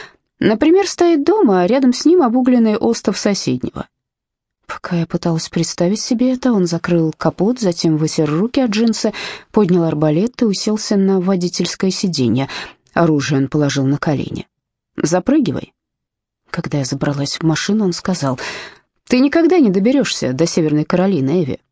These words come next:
Это прямая дорога в логово зверя». «Почему ты так говоришь? Из-за Бэгманов?» Он посмотрел на меня.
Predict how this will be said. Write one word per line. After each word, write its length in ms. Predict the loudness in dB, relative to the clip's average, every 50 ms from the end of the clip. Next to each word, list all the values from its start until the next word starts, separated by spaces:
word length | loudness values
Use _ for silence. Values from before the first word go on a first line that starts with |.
| _ _ _ -2
Это 200 | 0 0 0 0 _
прямая 340 | 0 2 4 4 4 2 2
дорога 360 | 2 0 0 0 0 0 0
в 80 | 0 0
логово 300 | 0 0 0 0 0 0
зверя». 400 | 0 0 0 -2 -2 -2 -6 -10 _ _ _ _ _ _ _ _ _ _ _ _ _ -14
«Почему 360 | -12 -10 -8 -6 -6 -4 -6
ты 140 | -6 -8 -6
так 160 | -6 -4 -4
говоришь? 500 | -2 -2 0 0 0 0 -2 -2 -4 -6 -10 -12 -12 -12 -14 -16 -18 _ -6
Из-за 280 | -6 -4 -2 -2 -2
Бэгманов?» 600 | 0 0 0 0 0 0 0 0 0 0 -2 -8 _ _ _ _ _ _ _ _ _ _ _ _ -2
Он 160 | 0 0 0
посмотрел 480 | -2 -2 -2 -2 -2 -2 0 -2 0 0
на 80 | 0 0
меня. 340 | 0 0 -2 -2 -4 -6